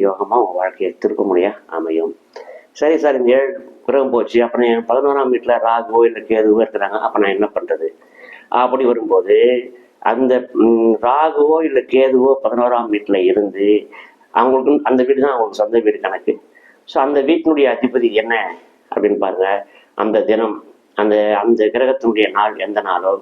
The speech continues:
அந்த கிழமையை தேர்ந்தெடுத்து அந்த கிழமையில அந்த ராகுவுக்கோ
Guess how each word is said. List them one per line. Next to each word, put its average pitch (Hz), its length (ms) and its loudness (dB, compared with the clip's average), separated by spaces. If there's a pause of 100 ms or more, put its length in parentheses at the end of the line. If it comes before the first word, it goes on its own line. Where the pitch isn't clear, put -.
(100)
அந்த 104 200 0
கிழமையை 107 540 -2
தேர்ந்தெடுத்து 95 600 0 (420)
அந்த 127 280 2
கிழமையில 107 520 0 (200)
அந்த 101 320 -2
ராகுவுக்கோ 107 580 0